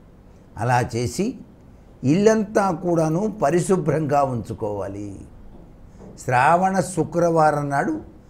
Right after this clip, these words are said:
లక్ష్మీదేవికి స్వాగతం పలుకుతూ సింహద్వారానికి మంగళ తోరణాలను అలంకరింపజేసుకోవాలి.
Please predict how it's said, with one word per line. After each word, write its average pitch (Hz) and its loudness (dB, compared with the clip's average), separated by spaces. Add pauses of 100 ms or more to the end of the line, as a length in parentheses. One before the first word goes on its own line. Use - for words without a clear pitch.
(280)
లక్ష్మీదేవికి 170 2
స్వాగతం 156 0 (140)
పలుకుతూ 123 -2 (1000)
సింహద్వారానికి 180 4 (380)
మంగళ 185 2
తోరణాలను 143 0 (320)
అలంకరింపజేసుకోవాలి. 117 -4